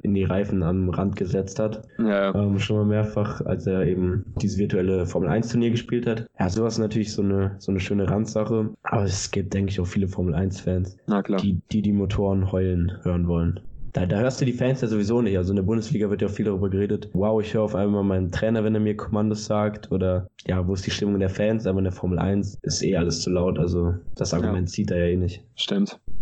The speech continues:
Speaker 2: So, und jetzt könnte man vielleicht noch über die Handball-Bundesliga sprechen, weil dort wurde die Saison schlussendlich abgesagt, nachdem es eine Videokonferenz gab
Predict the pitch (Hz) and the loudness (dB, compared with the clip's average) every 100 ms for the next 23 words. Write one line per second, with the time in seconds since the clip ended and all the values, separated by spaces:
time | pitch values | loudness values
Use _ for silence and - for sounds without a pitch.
0 | - - - - 123 113 113 117 151 135 | 0 -2 -4 -2 0 2 2 0 -2 -2
1 | 135 131 127 135 127 - 120 123 113 110 | 0 0 0 0 0 -2 -2 0 0 0
2 | 113 120 - 110 123 143 - 107 104 101 | 0 -2 -2 -2 0 -2 0 0 0 0
3 | - 107 120 127 135 101 107 113 135 - | -2 -2 0 0 2 0 2 0 0 -6
4 | - - _ - 110 113 113 117 110 104 | -14 -16 _ -6 0 0 2 0 2 2
5 | 107 113 135 - 117 104 113 107 104 - | 2 2 0 -2 0 0 0 0 -2 -2
6 | 120 - 127 143 143 - 107 107 107 123 | -4 -2 -2 0 0 0 2 2 0 0
7 | 113 107 117 107 107 135 135 135 123 131 | 0 2 0 2 2 0 0 0 0 0
8 | 117 117 - 117 117 | 0 -2 -2 -2 -2